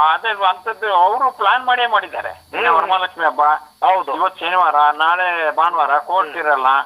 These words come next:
Speaker 2: ಹೌದು, ಹೌದು.
Speaker 1: ಕೋರ್ಟ್ ಇಂದ ಏನೂ ಮಾಡಕ್ಕಾಗಲ್ಲ ಅಂತ ಗೊತ್ತಾಯ್ತು, ಮಾಡಿದ್ರು.
Speaker 2: ಹೌದು, ಹೌದು.
Speaker 1: ಎಲ್ಲ ಪ್ಲಾನ್ ಮಾಡಿ, ಎಲ್ಲ ಮಾಡ್ಕೊಂಡು ಮಾಡಿರೋದು.
Speaker 2: ಹ್ಮ್, ಹ್ಮ್, ಹ್ಮ್.
Speaker 1: ಹ್ಮ್.
Speaker 2: ಅಲ್ಲ ಸರ್, ಈಗ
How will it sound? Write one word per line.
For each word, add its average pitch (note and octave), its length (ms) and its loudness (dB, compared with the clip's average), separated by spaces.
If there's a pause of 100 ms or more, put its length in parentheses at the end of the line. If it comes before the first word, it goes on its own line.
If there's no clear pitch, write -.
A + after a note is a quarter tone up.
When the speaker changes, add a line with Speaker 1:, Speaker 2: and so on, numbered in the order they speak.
Speaker 2:
ಹೌದು, D3 320 0
ಹೌದು. B2 400 -2
Speaker 1:
ಕೋರ್ಟ್ F#3+ 260 0
ಇಂದ F3+ 140 -6
ಏನೂ E3+ 300 0
ಮಾಡಕ್ಕಾಗಲ್ಲ D#3 460 -2
ಅಂತ D#3 120 -6
ಗೊತ್ತಾಯ್ತು, C#3+ 540 -2
ಮಾಡಿದ್ರು. - 400 -2
Speaker 2:
ಹೌದು, A#2 560 -4
ಹೌದು. A#2 380 -2
Speaker 1:
ಎಲ್ಲ F3+ 280 0
ಪ್ಲಾನ್ E3 340 -2
ಮಾಡಿ, D3+ 180 -2
ಎಲ್ಲ D3+ 200 -2
ಮಾಡ್ಕೊಂಡು D3+ 420 -2
ಮಾಡಿರೋದು. A#2+ 600 -6
Speaker 2:
ಹ್ಮ್, B2 280 -16
ಹ್ಮ್, B2 200 -14
ಹ್ಮ್. A#2 580 -16
Speaker 1:
ಹ್ಮ್. A2+ 200 -10 (1400)
Speaker 2:
ಅಲ್ಲ B3 160 4
ಸರ್, F#3 220 2
ಈಗ D#3+ 120 -8